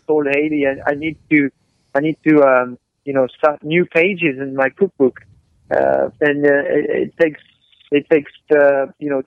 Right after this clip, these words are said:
to be a bit more curious, and I didn't spend enough time thinking about doing that. Definitely, uh, something I wanna do, um, and I'm probably not gonna do it this winter. Uh, but, uh,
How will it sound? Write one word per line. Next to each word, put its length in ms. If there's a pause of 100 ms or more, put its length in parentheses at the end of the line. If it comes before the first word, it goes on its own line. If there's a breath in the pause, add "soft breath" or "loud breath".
to 80
be 200
a 40
bit 180
more 180
curious, 500
and 120 (240)
I 120
didn't 240
spend 240
enough 220 (120)
time 240
thinking 260
about 240
doing 260
that. 180 (280)
Definitely, 720
uh, 140 (800)
something 340
I 40
wanna 260
do, 300 (120)
um, 520
and 140
I'm 200
probably 220
not 160
gonna 200
do 160
it 120
this 100 (120)
winter. 320 (180)
Uh, 140 (100)
but, 100 (180)
uh, 60